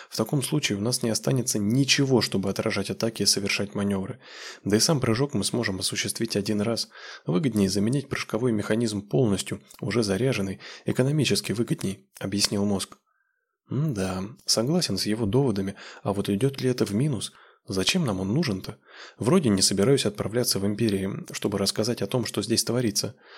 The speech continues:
Но с другой стороны, это самый простой выход, так как собственными силами мне спиртами, оккупировавшими землю, не совладать. И дело не только в отсутствии экипажа.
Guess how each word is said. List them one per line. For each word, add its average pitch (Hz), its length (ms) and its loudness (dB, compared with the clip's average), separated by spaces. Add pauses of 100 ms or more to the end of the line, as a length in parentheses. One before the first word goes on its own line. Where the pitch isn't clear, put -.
(220)
Но 101 120 2
с 85 40 0
другой 110 280 2
стороны, 113 480 -2
это 107 180 -4
самый 123 400 0
простой 107 400 -2
выход, 107 400 0 (320)
так 104 140 -2
как - 180 -4
собственными 98 580 -2
силами 107 460 2
мне 101 260 0
спиртами, 123 600 -2 (380)
оккупировавшими 104 840 0
землю, 104 380 0
не 98 120 0
совладать. 123 600 0 (300)
И 107 80 2
дело 135 240 4
не 117 140 4
только 147 320 0
в 104 40 -2
отсутствии 117 460 -4
экипажа. 127 540 -2